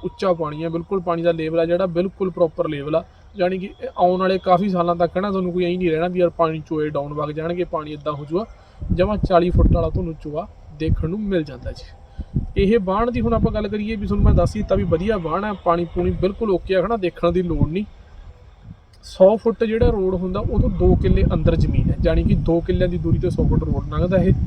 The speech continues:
ਬਿਲਕੁਲ ਓਕੇ ਰਿਪੋਰਟ ਹੈ ਜੀ। ਭਾਰਤ ਮਾਲਾ ਤੋਂ ਦੋ ਕਿਲੋਮੀਟਰ ਇਹ ਰੋਡ, ਜਿਹੜਾ ਭਾਰਤ ਮਾਲਾ ਰੋਡ ਲੰਘਦਾ ਜੀ, ਉਹ ਤੋਂ ਦੋ ਕਿਲੋਮੀਟਰ ਦੂਰੀ 'ਤੇ ਆ। ਸਿਰਸਾ ਸ਼ਹਿਰ ਦੇ ਕੋਲੋਂ ਇਹ ਸੱਠ ਕਿਲੋਮੀਟਰ ਦੂਰੀ 'ਤੇ ਹੈ। ਡੱਬ ਵਾਲੀ ਸ਼ਹਿਰ ਤੋਂ ਦਸ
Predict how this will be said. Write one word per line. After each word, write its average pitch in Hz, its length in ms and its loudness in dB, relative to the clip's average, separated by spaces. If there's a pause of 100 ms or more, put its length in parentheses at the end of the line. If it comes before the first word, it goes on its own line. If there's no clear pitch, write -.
(380)
ਬਿਲਕੁਲ 214 400 2
ਓਕੇ 220 720 0
ਰਿਪੋਰਟ 160 340 -8
ਹੈ - 40 -12
ਜੀ। - 200 -18 (240)
ਭਾਰਤ 208 320 2
ਮਾਲਾ 180 280 4
ਤੋਂ 185 160 -4
ਦੋ 160 140 -4
ਕਿਲੋਮੀਟਰ 160 480 -4
ਇਹ 165 160 2
ਰੋਡ, 160 200 -4 (380)
ਜਿਹੜਾ 170 140 0
ਭਾਰਤ 180 460 -2
ਮਾਲਾ 156 320 -4
ਰੋਡ 151 260 -6
ਲੰਘਦਾ 160 380 -4
ਜੀ, 175 120 -6
ਉਹ 185 180 -10
ਤੋਂ 208 120 -8
ਦੋ 160 200 -4
ਕਿਲੋਮੀਟਰ 160 560 -8
ਦੂਰੀ 160 320 -10
'ਤੇ 180 120 -2
ਆ। 202 60 -12 (640)
ਸਿਰਸਾ 208 500 2
ਸ਼ਹਿਰ 196 380 0
ਦੇ 214 140 0
ਕੋਲੋਂ 185 420 0
ਇਹ 190 200 -2
ਸੱਠ 160 320 -10
ਕਿਲੋਮੀਟਰ 170 400 -4
ਦੂਰੀ 175 200 -6
'ਤੇ 185 160 -6
ਹੈ। 190 100 -6 (340)
ਡੱਬ 170 260 4
ਵਾਲੀ 226 160 -2
ਸ਼ਹਿਰ 185 240 -2
ਤੋਂ 226 260 -8
ਦਸ 160 220 -2